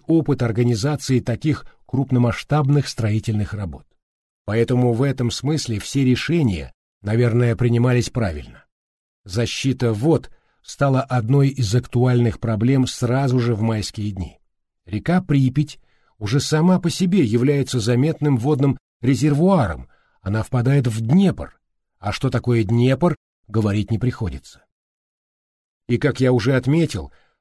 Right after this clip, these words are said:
подпочвенные воды находятся неглубоко под Чернобыльской атомной станцией. После того, когда стало ясно, что число жертв происшедшей аварии ограничивается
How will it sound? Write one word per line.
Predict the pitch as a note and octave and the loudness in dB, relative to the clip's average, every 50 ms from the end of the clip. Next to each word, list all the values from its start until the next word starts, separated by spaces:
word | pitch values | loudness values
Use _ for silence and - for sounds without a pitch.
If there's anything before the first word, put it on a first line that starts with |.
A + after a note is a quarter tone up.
| _ _ | _ _
подпочвенные | G2+ G2+ - - - F3 E3+ - - D#3+ D3+ C#3+ C#3 C#3 C3+ B2+ B2+ B2 | -8 -8 -6 -2 -2 -2 -2 -2 -2 0 2 2 4 4 4 4 4 2
воды | A2+ F#2 A#2 F3 F3+ D3+ A#2 A2+ | 2 0 0 0 2 2 2 0
находятся | G#2 A2 A2 - - D#3 D3+ C#3 C#3+ - - - C#3+ D3 - | 0 -2 -2 -2 -2 -2 0 0 -2 -2 -4 -4 -4 -4 -2
неглубоко | - B2+ C3+ C#3+ A#2+ B2+ C#3 D3 C3 C3 D3 C#3 - - F#3 F3+ | 0 0 2 2 0 0 0 0 2 0 0 0 0 0 0 0
под | - - A2+ - | 0 -2 -6 -8
Чернобыльской | - - B2 B2 A2+ C3 C3 A2+ A#2+ A2+ - - A#2 B2 - | -4 -2 -2 0 2 0 0 0 0 -2 -2 -4 -6 -6 -4
атомной | - A#2 A2+ - A#2 A#2+ C3 C3+ | -4 -4 -2 0 0 0 0 0
станцией. | - - - D3 A2+ F#2 - - - - _ _ _ _ _ _ _ _ _ _ _ _ _ _ _ _ _ _ _ - | 0 -2 -2 0 0 -2 -4 -8 -14 -20 _ _ _ _ _ _ _ _ _ _ _ _ _ _ _ _ _ _ _ -6
После | D#3 C#3+ - - D#3+ | -4 -4 -2 -2 0
того, | - D#3+ E3 F3 F3+ D#3 | 2 2 4 4 4 2
когда | - D#3 C#3+ D#3 D3+ | 2 2 2 0 0
стало | - - D#3+ D#3 D#3 | 0 0 0 0 2
ясно, | D#3+ E3+ F3 D#3+ C3+ - - A#2+ | 2 2 2 2 0 -2 -2 -4
что | G2+ - - C#3+ C3 | -4 -2 0 0 0
число | B2+ - D3 C3 - - D3+ D#3+ D3+ | 0 -2 -4 -6 -4 -4 -2 -2 0
жертв | A#2+ C3+ F3 E3 A2+ - - - - - - _ _ _ _ | 0 0 0 0 0 -2 -8 -16 -20 -20 -20 _ _ _ _
происшедшей | - C3 D3 C3+ - - - - D3+ C#3 - - C#3 C#3+ | 0 0 2 2 0 -2 -2 0 -2 0 0 -2 -2 -2
аварии | - A#2+ C3 B2+ D#3+ D3+ C3+ B2 A#2+ A#2 B2 | 0 -2 0 0 2 2 2 4 2 2 2
ограничивается | - A#2+ A#2 A2+ C3 C3+ C#3+ D3 C3+ - B2+ C3+ C3+ B2+ C3 - C3 B2+ - | 0 0 0 2 2 2 2 2 2 0 0 2 2 0 0 -2 -2 -2 -4